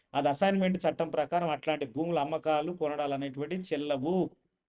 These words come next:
ఒకవేళ చట్టం మారిన తర్వాత అది అమ్ముకుంటే అది మీ ఇష్టం. ఒకవేళ ప్రభుత్వం అట్లాంటి చట్టం తీసుకొచ్చి అది కనుక చేస్తే అప్పుడు మీ ఇష్టం,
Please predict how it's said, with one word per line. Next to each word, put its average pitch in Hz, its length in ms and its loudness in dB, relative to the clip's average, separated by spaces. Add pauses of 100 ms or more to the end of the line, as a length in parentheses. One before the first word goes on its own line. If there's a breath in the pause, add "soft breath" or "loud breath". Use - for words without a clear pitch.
(280)
ఒకవేళ 151 340 6
చట్టం 208 480 4
మారిన 214 280 6
తర్వాత 220 340 6
అది 226 120 6
అమ్ముకుంటే 202 340 4
అది 165 80 2
మీ 170 100 2
ఇష్టం. 180 280 -2 (1000)
ఒకవేళ 156 240 6
ప్రభుత్వం 190 380 2
అట్లాంటి 185 360 0
చట్టం 190 240 0
తీసుకొచ్చి 180 560 -6 (440)
అది 160 120 0
కనుక 190 340 0
చేస్తే 214 360 -2 (140)
అప్పుడు 214 240 -6
మీ 185 180 -2
ఇష్టం, 165 320 -4